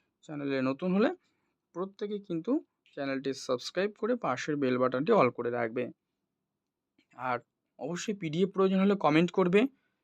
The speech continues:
আর দেখো, সাবস্ক্রাইব অপশনের পাশে তোমাদেরকে কিন্তু, আহ, যে জয়েন বাটন রয়েছে, তোমরা চাইলে প্রত্যেকে সেখানে জয়েন হয়ে যেতে পারো।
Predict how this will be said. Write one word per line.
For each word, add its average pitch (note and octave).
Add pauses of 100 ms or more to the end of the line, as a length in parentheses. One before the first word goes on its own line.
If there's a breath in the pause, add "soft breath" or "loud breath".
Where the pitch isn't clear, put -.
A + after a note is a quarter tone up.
(340)
আর C3+
দেখো, D3+
সাবস্ক্রাইব F#3
অপশনের F3+
পাশে E3
তোমাদেরকে D#3
কিন্তু, E3+ (320 soft breath)
আহ, C#3
যে D3+
জয়েন D3+
বাটন F3+
রয়েছে, F#3
তোমরা D#3+
চাইলে D#3
প্রত্যেকে D#3+
সেখানে G3
জয়েন C#3+
হয়ে C#3
যেতে C3
পারো। C3